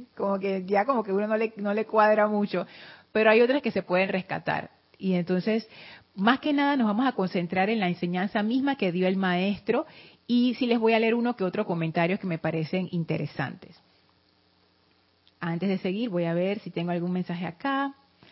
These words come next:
Hola Raiza, saludos hasta Maracay, Venezuela. Hola Dante, saludos al grupo Kuzumi en Guadalajara.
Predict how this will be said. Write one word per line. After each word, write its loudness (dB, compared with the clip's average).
Hola 6
Raiza, 6
saludos 4
hasta 2
Maracay, 2
Venezuela. 2
Hola 4
Dante, 4
saludos 4
al 0
grupo 2
Kuzumi 0
en -2
Guadalajara. -2